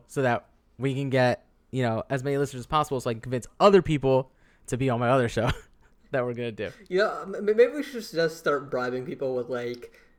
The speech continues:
Speaker 2: winner gets a <laughs> gift card from our friends just to get them to show up.
Speaker 1: Well, so, I mean, I, I, that's, that's where I want to get to.
Speaker 2: Yeah.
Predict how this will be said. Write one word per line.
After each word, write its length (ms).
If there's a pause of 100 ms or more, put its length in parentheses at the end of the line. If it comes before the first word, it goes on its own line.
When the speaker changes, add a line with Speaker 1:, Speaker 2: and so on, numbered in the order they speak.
(160)
Speaker 2:
winner 340
gets 240
a 60
<laughs> 300
gift 300
card 400
from 140
our 180
friends 500
just 220
to 80
get 200
them 200
to 140
show 300
up. 400
Speaker 1:
Well, 200
so, 400
I 80
mean, 220 (160)
I, 140 (120)
I, 160
that's, 460
that's 260
where 180
I 100
want 460
to 100
get 240
to. 80
Speaker 2:
Yeah. 60